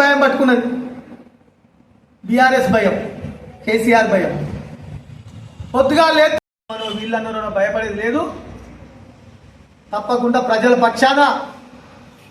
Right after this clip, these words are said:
పోరాటం చేస్తూ ప్రజలకు ఇటు బీజేపీ ఇచ్చిన, నువ్వు కూడా గౌరవ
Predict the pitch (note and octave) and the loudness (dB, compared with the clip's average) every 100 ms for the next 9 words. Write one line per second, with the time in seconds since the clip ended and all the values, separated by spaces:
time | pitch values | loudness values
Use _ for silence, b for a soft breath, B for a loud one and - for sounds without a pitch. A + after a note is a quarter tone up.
0 | _ - _ _ - _ _ _ G#3 A#3+ | _ -20 _ _ -20 _ _ _ -2 2
1 | C4+ B3+ B3 B3 C4 A#3 A3+ B3 B3+ B3+ | 2 4 4 4 2 2 2 4 4 6
2 | A#3+ - - - - - - - - - | 4 2 -4 -10 -14 -20 -20 -20 -20 -20
3 | _ _ _ _ _ _ - G#3 - A3+ | _ _ _ _ _ _ -8 -4 -2 2
4 | A#3+ C4+ C4+ - B3+ A#3+ B3 B3+ - - | 4 6 4 4 4 4 0 -6 -10 -14
5 | - - - _ _ _ _ _ _ _ | -20 -20 -20 _ _ _ _ _ _ _
6 | _ _ _ _ _ _ _ _ _ A#3 | _ _ _ _ _ _ _ _ _ 0
7 | C4 C#4 B3+ C4+ C4+ | 2 4 6 4 4